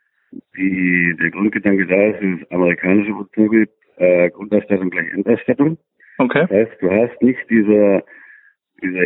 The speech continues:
Speaker 1: ewigen, äh, Bausteine wie bei den anderen Automarken, wo du einfach jetzt sagst, ich weiß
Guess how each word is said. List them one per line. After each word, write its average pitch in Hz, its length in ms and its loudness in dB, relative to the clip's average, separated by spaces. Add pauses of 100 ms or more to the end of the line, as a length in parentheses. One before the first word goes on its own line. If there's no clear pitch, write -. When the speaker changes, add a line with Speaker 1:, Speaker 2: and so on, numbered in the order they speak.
Speaker 1:
ewigen, 104 1000 2 (280)
äh, 80 400 -2 (140)
Bausteine 104 880 2
wie 95 120 -4
bei 92 200 2
den 90 200 0
anderen 101 300 2
Automarken, 92 840 2
wo 92 120 -6
du 92 140 -6
einfach 90 480 0
jetzt 85 200 -4
sagst, 92 280 -2 (800)
ich - 240 -20
weiß - 160 0